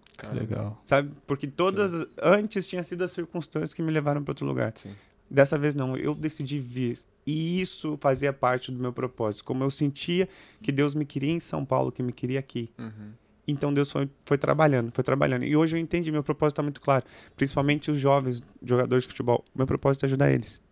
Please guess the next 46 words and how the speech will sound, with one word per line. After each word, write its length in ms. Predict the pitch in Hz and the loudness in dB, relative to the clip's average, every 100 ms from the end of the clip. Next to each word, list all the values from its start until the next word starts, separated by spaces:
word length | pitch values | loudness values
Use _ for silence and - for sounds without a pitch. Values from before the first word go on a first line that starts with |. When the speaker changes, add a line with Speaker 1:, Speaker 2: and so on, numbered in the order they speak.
| _ | _
Speaker 3:
Ajudar 260 | 135 143 208 | 2 4 4
o 40 | |
máximo 320 | 190 214 214 | 2 0 0
de 100 | 196 | -8
pessoas 280 | - 170 170 | -4 -2 -2
possível, 340 | - 147 139 127 | -4 -6 -4 -4
mas 120 | 139 | -6
principalmente 680 | 165 156 170 151 160 - - | -8 -6 -4 -4 -4 -10 -2
eles. 340 | 143 120 - _ - - - | -2 -2 -10 _ -20 -20 -12
Porque 240 | - 139 147 | -4 0 4
eu, 180 | 170 165 | 4 4
quando 240 | 151 147 | 0 4
era 160 | 135 131 | 4 4
novo, 300 | 147 160 139 | 0 -2 -2
eu 60 | |
não 140 | 151 180 | -2 -4
tinha 360 | - 165 139 - - - _ _ | -8 -6 -6 -8 -20 -20 _ _
consultor 340 | 135 139 127 | -8 -6 -8
financeiro, 680 | - 135 - - 147 135 - | -4 -4 -4 -4 -2 -2 -2
eu 80 | 123 | -4
não 80 | 135 | -4
sabia, 340 | 135 135 123 | -4 -6 -4
não 100 | 123 123 | -4 -6
entendia 300 | 127 123 120 | -6 -4 -4
nada 160 | 110 | -4
de 100 | 113 | -6
finanças, 520 | - 165 147 131 - | -8 -4 -4 -4 -6
eu 100 | 135 | -4
não 100 | 147 | -6
sabia 280 | 156 139 127 | -4 -4 -2
nada 200 | 120 113 | -2 -4
de 120 | 113 143 | -6 -2
bloqueio, 380 | 175 - 139 | -2 -2 -6
não 40 | 147 | -2
Speaker 2:
Nada 180 | 127 120 | 0 2
Speaker 3:
sabia 0 | |
Speaker 2:
de 100 | 127 | 2
Speaker 3:
nada 40 | |
de 60 | 123 | 2
nada. 100 | 131 | 2
Speaker 2:
emoções, 500 | 123 127 131 131 - | 2 2 2 0 -4
Speaker 3:
Nada 120 | 151 147 113 | -4 2 2
de 60 | |
emoções. 200 | 143 117 | 2 0
Speaker 2:
autoconhecimento. 580 | 113 135 117 120 123 165 | 0 0 0 0 -2 0
Speaker 3:
Nada. 380 | 175 151 117 | 2 2 -4